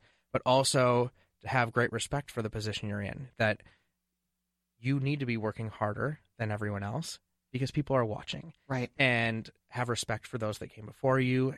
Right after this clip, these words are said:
Speaker 1: and know that even if they say no to something, that it's okay and there's a reason behind it, but don't stop. I can't, I think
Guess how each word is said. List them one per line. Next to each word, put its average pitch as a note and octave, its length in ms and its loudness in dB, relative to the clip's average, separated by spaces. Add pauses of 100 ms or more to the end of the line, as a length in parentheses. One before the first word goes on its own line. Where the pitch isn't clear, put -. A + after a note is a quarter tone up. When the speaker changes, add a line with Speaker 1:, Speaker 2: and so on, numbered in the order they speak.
Speaker 1:
and G#2+ 440 -4
know A2 380 -2
that G#2+ 240 -4 (260)
even A#2 160 -4
if G#2+ 60 -8
they A#2 100 -2
say A2+ 220 -2
no G#2 200 -2
to G#2+ 100 -4
something, B2 480 -4 (140)
that A2 240 -2 (240)
it's - 160 -10
okay A#2 340 0
and A#2 120 0
there's G#2+ 140 0
a A#2 60 0
reason A2 340 -2
behind G#2+ 360 -2
it, B2+ 140 0 (220)
but - 100 -8
don't A#2+ 200 -4
stop. - 540 -4 (580)
I B2 80 2
can't, - 260 -4 (120)
I A#2+ 180 0 (400)
think B2+ 200 -2